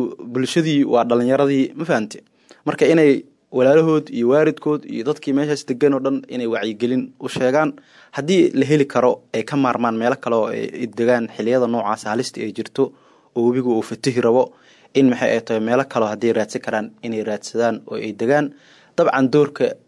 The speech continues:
bulshada, qaas ahaan doorka, een, dadka ka shaqeeya oo ku shaqada leh hay-adaha iyo arrimaha dowladda ee ku shaqada leh musiibooyinka dabiiciga ah, dadka ku shaqada leh,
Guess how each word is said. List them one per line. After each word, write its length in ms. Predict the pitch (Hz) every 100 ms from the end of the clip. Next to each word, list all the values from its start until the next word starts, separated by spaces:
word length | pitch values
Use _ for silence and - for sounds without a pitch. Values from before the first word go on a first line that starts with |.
| -
bulshada, 540 | 113 113 - 131 113 - -
qaas 260 | 117 110 -
ahaan 300 | 120 147 143 - _ 127
doorka, 360 | 135 131 - 110 117
een, 480 | 107 104 104 104 123 _ _ _ -
dadka 220 | 135 - -
ka 100 | 139
shaqeeya 480 | 127 - 113 117
oo 80 | 120
ku 120 | -
shaqada 400 | 135 117 123 113
leh 160 | 110 110 - -
hay-adaha 520 | 107 120 127 123 113 113
iyo 380 | 104 101 104 -
arrimaha 300 | 107 120 113
dowladda 400 | 113 117 117 110
ee 80 | 110
ku 100 | -
shaqada 320 | 107 117 113
leh 220 | 110 107 _ _ _ -
musiibooyinka 580 | 113 127 117 131 120 110
dabiiciga 480 | 113 127 113 107 104
ah, 40 |
dadka 200 | 120 -
ku 100 | 127
shaqada 380 | - 117 127
leh, 120 | 127